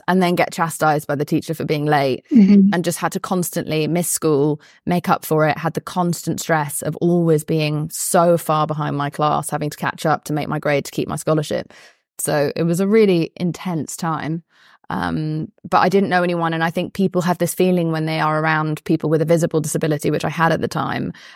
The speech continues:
Speaker 1: of, "Oh, I don't wanna catch it." They think it's contagious, and they feel sad and anxious looking at you. So they just don't wanna see you. So they hide you. So you don't get invited to parties, and you don't get, people make a choice for you as to what you can and can't do.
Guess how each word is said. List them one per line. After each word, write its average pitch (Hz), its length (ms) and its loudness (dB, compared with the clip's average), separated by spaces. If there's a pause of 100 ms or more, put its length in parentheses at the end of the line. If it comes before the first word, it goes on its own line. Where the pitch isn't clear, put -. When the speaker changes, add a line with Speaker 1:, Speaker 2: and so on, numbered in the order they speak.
Speaker 1:
of, 165 260 2
"Oh, 190 100 4
I 202 100 4
don't 214 100 4
wanna 208 140 4
catch - 400 -6
it." 139 200 -2 (280)
They 180 100 4
think 185 160 4
it's - 100 2
contagious, 165 880 0 (400)
and 160 360 0
they 151 180 2
feel 156 580 0 (100)
sad 170 500 2
and 156 80 0
anxious 156 420 -2
looking 160 320 0
at - 100 -6
you. 151 140 0
So - 140 -2
they 160 40 4
just 160 180 0
don't 156 140 0
wanna 156 160 -4
see 160 320 2
you. 123 80 0
So - 120 -10
they 170 100 0
hide 165 260 2
you. - 120 -2
So - 120 -4
you 156 40 -2
don't 139 160 0
get - 180 -2 (100)
invited 151 420 0
to - 60 -16
parties, 151 600 0
and 151 120 -4
you 156 60 -4
don't 147 220 -2
get, - 160 -2
people 180 320 0 (280)
make 185 220 2
a 185 40 2
choice 185 340 2
for 180 180 2
you 208 180 4
as 175 120 0
to - 80 -8
what 160 140 -2
you 156 100 -4
can 160 260 -2
and 156 140 -2
can't 151 320 -2
do. 151 280 -2